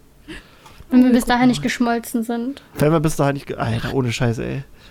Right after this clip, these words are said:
Speaker 3: Oh. Na gut,
Speaker 1: Und es ist
Speaker 3: dann,
Speaker 1: jetzt schon
Speaker 3: äh,
Speaker 1: zweiundzwanzig Uhr.
Speaker 3: Ja, und es ist
Speaker 2: Oh, wie
Speaker 3: trotzdem
Speaker 2: schlimm.
Speaker 3: scheiße heiß, Alter.
Speaker 2: Jetzt vielleicht nochmal die Fenster aufreißen. Wir hoffen, dass
Speaker 3: Die ganze Zeit offen, Alter. Ich, das,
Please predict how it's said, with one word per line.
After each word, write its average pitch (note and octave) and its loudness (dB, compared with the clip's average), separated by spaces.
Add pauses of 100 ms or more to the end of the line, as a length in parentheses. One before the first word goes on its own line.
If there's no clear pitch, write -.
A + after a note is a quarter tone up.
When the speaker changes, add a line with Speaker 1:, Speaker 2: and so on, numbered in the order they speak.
(720)
Speaker 3:
Oh. C3+ 4 (880)
Na G3+ 2
gut, C#4 4
Speaker 1:
Und A#3+ 4
es - -8
ist C#4+ 0
Speaker 3:
dann, D#3+ 6
Speaker 1:
jetzt F3 4
schon B3+ 2
Speaker 3:
äh, D4+ 4
Speaker 1:
zweiundzwanzig D#4 2
Uhr. A3+ -2 (600)
Speaker 3:
Ja, C#3 0 (160)
und C#3+ 0
es C#3+ -2
ist - -4
Speaker 2:
Oh, F3+ 0
wie F3 2
Speaker 3:
trotzdem F3 4
Speaker 2:
schlimm. E3+ 0
Speaker 3:
scheiße D3+ 0
heiß, C3 0
Alter. C3+ -8 (1040)
Speaker 2:
Jetzt F#3+ -14
vielleicht F#3 -4
nochmal F#3 6
die E3+ 2
Fenster - 0
aufreißen. D#3 -8
Wir E3+ -6
hoffen, F3+ -10
dass E3+ -8 (160)
Speaker 3:
Die D#3 -20
ganze D3 -10
Zeit G#3+ 0
offen, A#2+ -2
Alter. G2+ -4
Ich, C3 -6
das, - -2